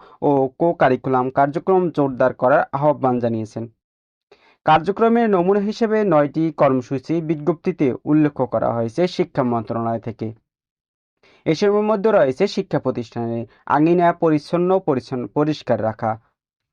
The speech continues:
বিজয় চৌত্রিশ জুলাই ভিত্তিক গ্রাফিতে অঙ্কন রাখা, নির্বাচিত গ্রাফিতে নিয়ে সফট অ্যালবাম তৈরি, শ্রেষ্ঠ গ্রাফিতে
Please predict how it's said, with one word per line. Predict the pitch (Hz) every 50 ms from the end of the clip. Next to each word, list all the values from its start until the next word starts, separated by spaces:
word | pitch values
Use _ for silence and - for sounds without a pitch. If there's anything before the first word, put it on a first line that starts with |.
| _ _ _ -
বিজয় | 131 127 156 180 165 190 208 214 220 214
চৌত্রিশ | 208 - 190 170 160 151 - 190 180 196 196 190 - - 147 139
জুলাই | 135 143 131 127 123 120
ভিত্তিক | 110 127 135 - _ 185 185 175 156
গ্রাফিতে | 151 160 156 151 - 190 185 185 190 185 185 170
অঙ্কন | - - 147 151 139 143 - 123 117 110
রাখা, | 104 110 107 - 120 120 131 - _ _ _ _ _
নির্বাচিত | - 156 160 160 160 143 151 147 - - 120 -
গ্রাফিতে | 139 156 175 165 156 175 160 160 - - 185 180 190 185
নিয়ে | 185 185 190 190 190 190 190
সফট | 185 - - - 160 135 127 - _ - 147 - _
অ্যালবাম | - 135 143 143 139 131 143 156 175
তৈরি, | 170 - 160 135 127 120 110 110 117 - _ _ _ _ _ _ _ _ _ _ _
শ্রেষ্ঠ | - - - 202 208 214 - _ -
গ্রাফিতে | 226 190 160 180 185 180 - - 220 196 - 208 165 131 143